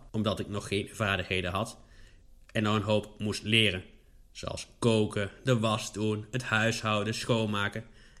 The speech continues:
Eigenlijk heel de rattenplan, ook het reizen nog. Dus ik stond nog een beetje in de kinderschoenen, als je het zo bekijkt, wat al die vaardigheden betreft. Dus vandaar ook de indicatie. Nou ja, het eerste jaar heb ik die indicatie helaas niet gebruikt.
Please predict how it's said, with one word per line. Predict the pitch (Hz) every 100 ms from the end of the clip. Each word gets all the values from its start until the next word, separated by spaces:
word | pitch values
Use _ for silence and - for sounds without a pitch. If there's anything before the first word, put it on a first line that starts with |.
| -
Eigenlijk | - 120
heel | 123 117
de | 110
rattenplan, | 107 110 107 107 110 -
ook | 120
het | 117
reizen | 107 107 107 107
nog. | 104 101 - - -
Dus | - 117
ik | 117
stond | - 113
nog | 107
een |
beetje | 107 101
in | 107
de | 104
kinderschoenen, | 123 107 98 - 113 143
als | 113
je | -
het | 101
zo | 98
bekijkt, | 95 95 101 123 -
wat | 104
al | 104 104
die | 104
vaardigheden | 104 98 95 - 95 90
betreft. | - 104 - - - - - - - -
Dus | - 139
vandaar | 170 180
ook | 175
de | 175
indicatie. | 156 147 165 156 - 123 196 - - - _
Nou | 131 117
ja, |
het | 113
eerste | 156 151 135
jaar | 127 120
heb | 127
ik |
die | 123 117
indicatie | 127 113 107 - 110 - - - _ _ - _ -
helaas | - 127 120 110 - -
niet | 135 131 - -
gebruikt. | - 113 110 110 123 180 -